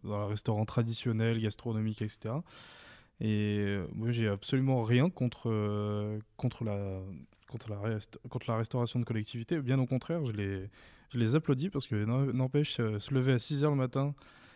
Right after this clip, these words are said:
et préparer pour, euh, cinq cents ou six cents, euh, enfants ou, euh, adultes, euh, selon les, selon les collectivités, bah bravo, <laughs> parce que c'est quand même un sacré boulot.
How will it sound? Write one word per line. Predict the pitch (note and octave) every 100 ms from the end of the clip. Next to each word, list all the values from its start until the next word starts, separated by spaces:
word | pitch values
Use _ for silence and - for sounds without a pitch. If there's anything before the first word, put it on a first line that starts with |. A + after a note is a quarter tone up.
| -
et | A#2
préparer | - D#3 D#3+ D#3
pour, | D3 A#2+ G2+
euh, | G2+
cinq | - C#3
cents | C3+ D#3+ D3
ou | A#2+
six | - C3+
cents, | C3 C#3+ C3+ A#2+
euh, | A#2+ A#2 A2+ A#2
enfants | A#2+ B2+ B2+
ou, | A2+ G#2 G2+
euh, | G2+ G#2
adultes, | A2 A#2 -
euh, | G2+ G2 - _ _ _ -
selon | - A#2 G#2+
les, | G2 F#2+ G2 G#2
selon | - A#2
les | G#2+
collectivités, | G#2 G#2 - A2 A2 E3 - - - -
bah | G#2
bravo, | B2 C#3 A#2+ -
<laughs> | A#2 B2+ A2+
parce | A#2+ -
que | - G#2+ G#2 G2 G2+
c'est | - A2
quand | G#2+
même | G#2
un | G2+
sacré | - C3+ C#3
boulot. | A2+ A#2 G3+